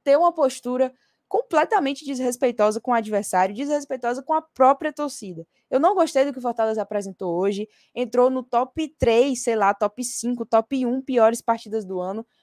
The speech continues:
Pra mim, essa foi a pior partida do Fortaleza no ano, porque pelo menos em outras oportunidades que o Fortaleza acabou perdendo, pra Cerro,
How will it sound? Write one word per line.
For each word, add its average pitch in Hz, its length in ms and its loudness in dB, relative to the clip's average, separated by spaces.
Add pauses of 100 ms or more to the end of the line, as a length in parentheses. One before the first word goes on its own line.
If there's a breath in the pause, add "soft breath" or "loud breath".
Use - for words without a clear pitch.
(260)
Pra 320 180 2
mim, 269 240 0
essa 262 240 2
foi 247 220 0
a 233 60 2
pior 262 320 -2
partida 247 420 -4
do 226 80 -8
Fortaleza 214 480 -4
no 180 160 -8
ano, 208 260 -6 (240)
porque 233 240 -6
pelo 294 300 -2
menos 240 420 -8
em 214 120 -8
outras 311 320 -2
oportunidades 233 720 -2
que - 80 -14
o 220 40 -8
Fortaleza 196 460 -6
acabou 185 300 -6
perdendo, 185 580 -4 (300)
pra 247 160 6
Cerro, 190 640 0